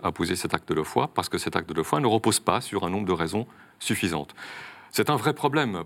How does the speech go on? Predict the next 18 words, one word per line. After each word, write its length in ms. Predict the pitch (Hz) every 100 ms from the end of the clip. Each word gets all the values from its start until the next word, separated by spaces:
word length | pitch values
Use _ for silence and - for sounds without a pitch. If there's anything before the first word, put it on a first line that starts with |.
| -
pour, 280 | 107 92 87
pour, 300 | - 95 80
euh, 300 | 78 78 92
évidemment, 260 | 92 113
pour, 220 | 113 80 80
entre 200 | - 90
guillemets, 240 | 90 95 92
l'épistémologie 760 | 85 - - 87 85 85 82
religieuse, 560 | 80 85 101 147 180 - -
la 80 |
théorie 260 | - 98 92
de 60 | 76
la 80 |
connaissance, 580 | 76 80 78 - 78 -
euh, 540 | - - - - - -
mise 240 | 92 92
en 100 | 90
œuvre 280 | 95 90 73